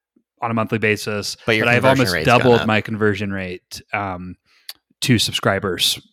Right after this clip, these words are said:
Speaker 2: Cool.
Speaker 1: over the
Speaker 2: I know
Speaker 1: same
Speaker 2: you
Speaker 1: time.
Speaker 2: said this before, but can you give, like, the, the high level, what, what,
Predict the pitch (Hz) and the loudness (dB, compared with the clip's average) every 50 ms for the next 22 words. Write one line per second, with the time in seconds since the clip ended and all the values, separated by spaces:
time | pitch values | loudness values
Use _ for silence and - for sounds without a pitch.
0 | _ _ _ _ - 127 117 - - 127 156 165 175 180 170 156 120 92 92 139 | _ _ _ _ -2 0 2 2 4 4 4 4 4 2 2 0 0 0 0 0
1 | 135 127 135 123 - - 120 113 - - 107 104 101 110 104 - - 127 117 117 | 0 0 -2 -4 -4 -4 -6 -6 -4 -2 -2 -2 -2 -2 -4 -4 -6 -6 -4 -2
2 | 117 117 117 107 85 76 101 127 117 101 104 110 104 101 - - 110 104 104 101 | -2 -2 -2 -4 -6 -6 -2 -2 -2 0 0 -2 -2 -2 -2 -4 -2 -2 -2 -4
3 | 104 - - - 113 107 110 117 110 113 110 110 110 98 110 113 107 107 104 104 | -6 -10 -2 0 0 0 2 2 0 2 2 0 -2 -2 -2 -2 -2 0 0 0
4 | 104 101 - _ _ 123 117 104 - | 0 0 -2 _ _ -4 -4 -4 -4